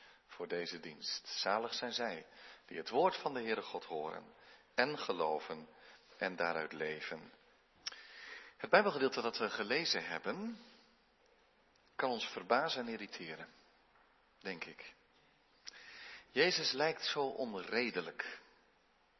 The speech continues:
Het lijkt wel alsof hij ieder die hem wil volgen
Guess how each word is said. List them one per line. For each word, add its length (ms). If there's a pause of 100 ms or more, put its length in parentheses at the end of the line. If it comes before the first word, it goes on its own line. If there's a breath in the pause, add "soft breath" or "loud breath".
(1300 loud breath)
Het 140
lijkt 220
wel 100
alsof 260
hij 180
ieder 300
die 160
hem 120
wil 200
volgen 840